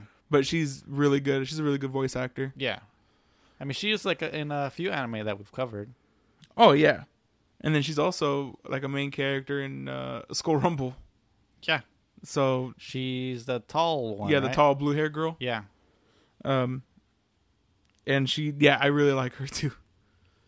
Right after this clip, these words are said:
Speaker 2: Mm-hmm.
Speaker 1: Um, ooh, uh,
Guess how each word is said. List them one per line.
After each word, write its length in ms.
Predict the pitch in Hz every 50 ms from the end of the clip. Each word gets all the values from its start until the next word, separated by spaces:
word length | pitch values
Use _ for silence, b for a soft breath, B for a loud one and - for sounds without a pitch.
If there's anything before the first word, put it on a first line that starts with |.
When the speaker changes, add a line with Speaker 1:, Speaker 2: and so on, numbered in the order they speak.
| _ _ 113
Speaker 2:
Mm-hmm. 800 | 98 104 143 196 - _ _ _ _ _ _ _ _ - -
Speaker 1:
Um, 460 | 139 143 143 143 139 135 135 131 127 127 - - _ - _ _ _ - -
ooh, 260 | 175 190 170 147 -
uh, 440 | - 135 139 139 139 135 131 127